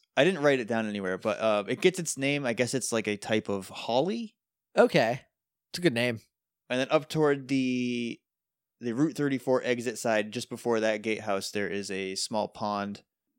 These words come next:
Speaker 1: which just kinda adds to the, like, atmosphere and gives a couple more Pokemon options to
Speaker 2: Right.
Speaker 1: the area.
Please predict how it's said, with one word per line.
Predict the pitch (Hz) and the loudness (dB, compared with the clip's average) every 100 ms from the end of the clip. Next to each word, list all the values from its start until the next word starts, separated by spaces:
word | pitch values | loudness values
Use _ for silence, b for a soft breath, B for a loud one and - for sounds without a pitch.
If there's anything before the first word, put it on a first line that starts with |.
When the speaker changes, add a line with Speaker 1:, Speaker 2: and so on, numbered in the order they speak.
| _ - | _ -12
Speaker 1:
which | 117 | -10
just | 104 - | -8 -4
kinda | 107 104 | -4 -2
adds | 101 95 95 | 0 0 -4
to | - 98 | -8 -8
the, | 92 85 | -6 -6
like, | 85 85 - - _ - | -8 -10 -14 -20 _ -6
atmosphere | 90 95 - 101 95 | -6 -6 -6 -6 -6
and | 98 - | -8 -10
gives | - 110 | -8 -6
a | 110 | -6
couple | - 120 104 | -4 -4 -2
more | 95 90 | -4 -6
Pokemon | 104 98 101 101 95 | -6 -6 -4 -4 -2
options | 104 98 110 104 | -4 -4 -6 -4
to | 151 | 0
Speaker 2:
Right. | 147 110 104 | 2 2 0
Speaker 1:
the | - | 0
area. | 110 110 113 | 0 0 -2